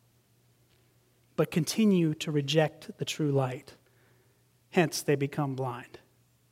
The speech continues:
And some of the Pharisees standing there overheard Jesus speaking this to the man, and they say, "Are we also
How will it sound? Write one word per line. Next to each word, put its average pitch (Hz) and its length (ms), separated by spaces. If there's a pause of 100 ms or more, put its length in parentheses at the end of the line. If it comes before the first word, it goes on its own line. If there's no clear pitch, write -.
(2500)
And 135 140
some 226 160
of - 20
the 165 80
Pharisees 180 880
standing 175 480
there 143 240
overheard 175 560
Jesus 165 380
speaking 165 560
this 139 160
to - 120
the 147 120
man, 156 460 (580)
and 156 120
they 151 120
say, 151 420 (240)
"Are 160 160
we 170 300
also 190 560